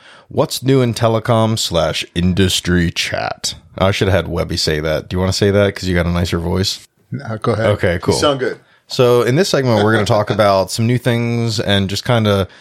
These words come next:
Speaker 1: general information. J-, like, one thing I'm, I'm interested in. So, uh, Steve and I live in the Jefferson County <laughs> area, the Jefferson County area of Jefferson County,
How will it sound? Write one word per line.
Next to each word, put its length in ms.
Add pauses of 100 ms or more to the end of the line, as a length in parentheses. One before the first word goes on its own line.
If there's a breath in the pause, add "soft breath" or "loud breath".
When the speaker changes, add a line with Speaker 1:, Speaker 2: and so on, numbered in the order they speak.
(380 loud breath)
Speaker 1:
general 520
information. 800 (540)
J-, 220
like, 200
one 160
thing 180
I'm, 360
I'm 260
interested 500
in. 240
So, 400 (500 loud breath)
uh, 540 (120)
Steve 300
and 100
I 100
live 400
in 260
the 440 (560 soft breath)
Jefferson 420
County 540
<laughs> 40
area, 680
the 100
Jefferson 360
County 280
area 360
of 160
Jefferson 380
County, 400